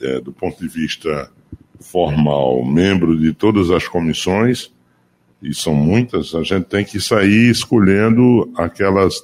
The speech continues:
tem-, aquelas temáticas que você se identifica e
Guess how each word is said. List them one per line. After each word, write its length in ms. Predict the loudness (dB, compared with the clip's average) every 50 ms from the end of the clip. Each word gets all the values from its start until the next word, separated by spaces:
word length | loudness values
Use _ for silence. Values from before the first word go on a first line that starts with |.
| _ _ _
tem-, 240 | -4 -2 -2 -4 -6 -10 _ _ -10 -6
aquelas 460 | -6 -4 -2 -2 -2 -2 -2 -2 -4
temáticas 800 | -2 0 2 2 2 2 2 0 -2 -4 -4 -6 -6 -6 -6 -6
que 60 | -4
você 340 | -4 -4 -2 -2 -2 -2 -2
se 140 | -4 -8 -8
identifica 800 | -4 -2 -2 -2 -4 -6 -4 0 0 0 0 0 -2 -4 -4 -6 _ _ _ _ _ _ _ _ _ _ _ _ _ _ _ _
e 840 | -2 2 2 4 4 4 4 4 4 4 2 2 2 0 0 -4 -6